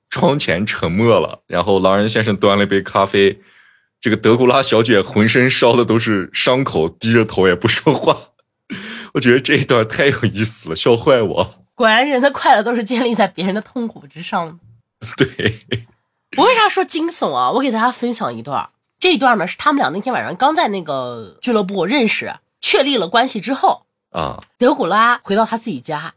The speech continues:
Speaker 2: 坐在书桌前开着台灯，
Speaker 1: 嗯。
Speaker 2: 然后双手捂住头，就在苦思冥想，非常纠结。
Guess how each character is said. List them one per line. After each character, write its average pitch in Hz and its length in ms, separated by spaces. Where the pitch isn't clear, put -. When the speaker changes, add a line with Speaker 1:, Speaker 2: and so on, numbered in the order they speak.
Speaker 2:
坐 339 140
在 208 140
书 247 200
桌 254 140
前 247 200
开 233 180
着 214 80
台 131 200
灯， 160 300
Speaker 1:
嗯。 107 400
Speaker 2:
然 170 120
后 202 260
双 277 440
手 175 180
捂 170 220
住 185 140
头， - 400
就 208 100
在 214 180
苦 165 280
思 302 260
冥 190 180
想， - 220
非 262 200
常 147 240
纠 160 200
结。 - 260